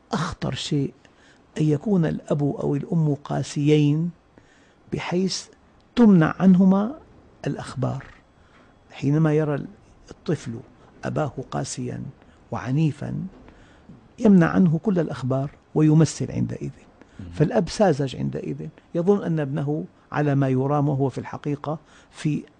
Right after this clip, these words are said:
Speaker 1: أسفل السافلين. أنا حينما أسمح لابني أن يناقشني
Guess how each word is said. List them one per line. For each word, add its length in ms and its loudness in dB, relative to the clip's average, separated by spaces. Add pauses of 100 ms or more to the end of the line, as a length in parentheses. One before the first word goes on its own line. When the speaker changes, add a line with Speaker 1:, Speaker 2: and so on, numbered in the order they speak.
(140)
Speaker 1:
أسفل 340 -6
السافلين. 680 -12 (640)
أنا 120 -2
حينما 560 -4
أسمح 340 -8
لابني 560 -8
أن 160 -4 (540)
يناقشني 720 -4